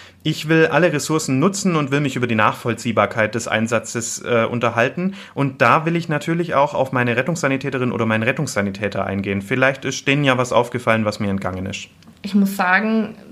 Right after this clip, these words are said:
Speaker 2: das ist ein sehr strukturiertes Vorgehen, das ich echt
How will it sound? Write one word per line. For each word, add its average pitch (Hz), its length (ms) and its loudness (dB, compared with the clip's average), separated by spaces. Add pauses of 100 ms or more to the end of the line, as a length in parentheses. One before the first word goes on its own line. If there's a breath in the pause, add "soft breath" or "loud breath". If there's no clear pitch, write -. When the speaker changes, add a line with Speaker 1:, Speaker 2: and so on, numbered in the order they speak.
Speaker 2:
das 190 240 -8
ist - 340 -8
ein 170 140 -4
sehr 180 260 0
strukturiertes 202 760 0
Vorgehen, 196 920 2
das 170 440 -4 (120)
ich - 260 -10 (200)
echt - 380 -2